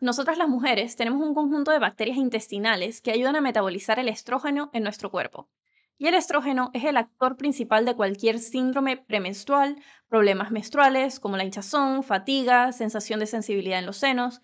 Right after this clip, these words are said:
cambio de humor, cólicos y luego si eres perimenopáusica o menopáusica, sofocos, libido baja, entre muchos otros. Cuando consumimos estos alimentos, que son superinflamatorios y muy perjudiciales para nuestro intestino,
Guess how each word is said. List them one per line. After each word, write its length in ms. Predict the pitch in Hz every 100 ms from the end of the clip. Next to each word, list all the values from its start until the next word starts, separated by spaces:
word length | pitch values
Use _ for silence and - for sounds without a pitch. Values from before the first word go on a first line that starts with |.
| _ - _
cambio 260 | 294 277 226
de 60 |
humor, 500 | 208 220 220 214 220 _
cólicos 640 | 269 240 226 220 226 226 -
y 120 | 226
luego 200 | 233 262
si 140 | 247
eres 260 | 220 233 - _ -
perimenopáusica 880 | 214 202 185 190 254 240 202 - -
o 60 |
menopáusica, 640 | 196 262 294 269 269 277 285 _ _
sofocos, 880 | - 302 - 254 240 240 240 240 240
libido 320 | 220 208 247
baja, 480 | 247 226 233 220 214 220
entre 180 | 202
muchos 320 | 196 202 214 -
otros. 460 | - - - - _ _ _ _ _ _ _ _
Cuando 240 | 277 294
consumimos 420 | 294 285 285 349 381
estos 180 | 403
alimentos, 640 | 370 240 240 220 196 196 196
que 100 | 214
son 380 | 220 214 226
superinflamatorios 1300 | 247 269 240 220 220 196 190 269 220 175 202 - - _
y 100 | 226
muy 200 | 208 311
perjudiciales 640 | 294 247 233 220 233 208 -
para 180 | 190
nuestro 240 | 185 214 277
intestino, 540 | 277 - 220 190 233